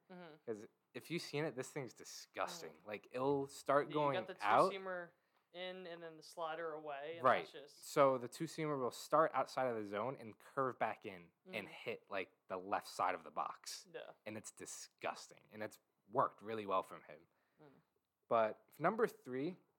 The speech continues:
Speaker 2: I feel like he doesn't get talked enough about, John Curtis.
Speaker 1: Mm-hmm.
Speaker 2: I mean, they signed him two years ago now, maybe a little less, because he missed the entire of twenty twenty-two with Tommy John, came back this year, and seven innings and a third,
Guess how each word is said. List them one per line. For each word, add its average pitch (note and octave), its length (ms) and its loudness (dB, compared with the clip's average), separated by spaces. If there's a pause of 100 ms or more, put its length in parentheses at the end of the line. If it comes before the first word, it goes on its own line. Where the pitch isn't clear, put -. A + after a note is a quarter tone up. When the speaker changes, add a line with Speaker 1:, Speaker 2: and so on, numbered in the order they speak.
(240)
Speaker 2:
I B2+ 80 -2
feel F3+ 180 2
like F3+ 140 4
he D#3+ 60 -4
doesn't C#3 200 0
get B2+ 160 -4
talked F#2+ 320 -2
enough D3 400 0
about, F3+ 420 6 (440)
John E3+ 300 6
Curtis. - 680 -8
Speaker 1:
Mm-hmm. F#3 220 -12 (260)
Speaker 2:
I C#3+ 60 0
mean, D3 380 -2
they C#3 120 0
signed F3 360 4
him F3+ 360 -4 (480)
two G3+ 160 -2
years D#3 300 0
ago G2+ 180 -4
now, E2 340 -8 (680)
maybe A#2 180 -6
a G#2+ 40 -4
little G2+ 160 -4
less, D#2 340 -6 (340)
because A#2 240 -2
he C3 100 -6
missed D3+ 280 0 (140)
the C3+ 140 -6
entire B2+ 380 4
of D3 80 -2
twenty D3 220 -4
twenty-two C#3 480 -4
with G#2 120 -2
Tommy G#2+ 280 -6
John, F2 320 -4 (440)
came C#3+ 120 -2
back C#3+ 260 4
this C#3 240 -4
year, G#2 220 -4
and G#2 300 -8 (760)
seven E3 340 2
innings F3 280 2
and D#3+ 100 0
a - 20 -4
third, A#2 400 -2